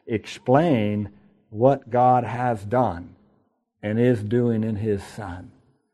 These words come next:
And, and we get to, we get to have all that, we'll use a big word, revelation. We get to have all that knowledge <laughs> from God right here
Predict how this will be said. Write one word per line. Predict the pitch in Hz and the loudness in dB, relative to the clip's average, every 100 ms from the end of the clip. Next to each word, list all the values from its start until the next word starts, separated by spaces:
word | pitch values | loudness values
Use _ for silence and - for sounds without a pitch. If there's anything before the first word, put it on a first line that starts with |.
| _ _ _ _ _ | _ _ _ _ _
And, | 110 110 110 120 | -4 -2 -4 -4
and | 110 107 117 | -4 -2 2
we | 156 180 | 4 4
get | 151 156 151 | 2 0 2
to, | 113 101 - _ _ - | -2 -2 -8 _ _ -4
we | 117 156 | 0 2
get | 151 139 | 2 2
to | 131 | 2
have | 135 131 120 | 4 6 8
all | 131 143 139 | 6 6 6
that, | 139 139 127 - _ _ _ _ _ _ _ | 6 4 2 -6 _ _ _ _ _ _ _
we'll | 110 110 | -6 0
use | 131 120 | 2 4
a | 113 | 4
big | 131 135 | 4 6
word, | 127 127 113 104 | 6 6 6 4
revelation. | 98 113 135 131 123 143 170 - 101 104 113 _ _ _ - | 2 4 6 8 8 8 6 2 -2 -2 -4 _ _ _ -6
We | 117 | 0
get | 147 151 | 2 2
to | |
have | 135 120 | 4 6
all | 123 139 151 | 8 8 8
that | 147 147 135 | 6 4 2
knowledge | 131 147 135 104 98 104 - 131 - - _ | 4 6 6 4 0 -4 -2 -4 -4 -18 _
<laughs> | _ _ _ _ _ | _ _ _ _ _
from | - 127 139 123 | 0 2 4 6
God | 135 135 110 98 104 117 - - _ _ _ _ _ | 10 10 8 4 -6 -12 -18 -20 _ _ _ _ _
right | 107 135 143 | 2 2 2
here | 127 143 113 95 98 | 2 4 6 4 0